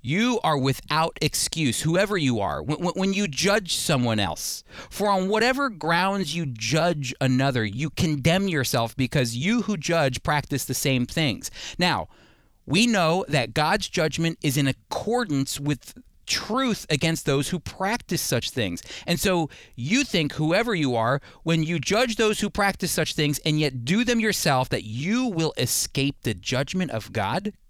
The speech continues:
That you'll escape God's judgment? Or do you have contempt for the wealth of his kindness? Listen to this. Paul's connecting right to what Peter's saying.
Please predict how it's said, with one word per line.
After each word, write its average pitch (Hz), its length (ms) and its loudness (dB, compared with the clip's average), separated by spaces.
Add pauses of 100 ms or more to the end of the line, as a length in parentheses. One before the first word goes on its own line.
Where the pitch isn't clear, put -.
(240)
That 120 140 -2
you'll 190 160 2
escape - 400 -2
God's 147 320 -2
judgment? 254 640 -2 (580)
Or 156 160 -2
do 175 140 0
you 240 240 0
have 220 320 -2
contempt - 960 -2 (560)
for 151 180 -2
the 127 160 0
wealth 151 500 0
of 131 160 -2
his - 240 0 (160)
kindness? 139 640 0
Listen 208 220 0
to 220 80 -2
this. 107 140 -2
Paul's 202 280 0
connecting 196 460 -2
right 180 220 0
to 202 100 -2
what 190 160 0 (220)
Peter's 214 320 2
saying. 220 320 0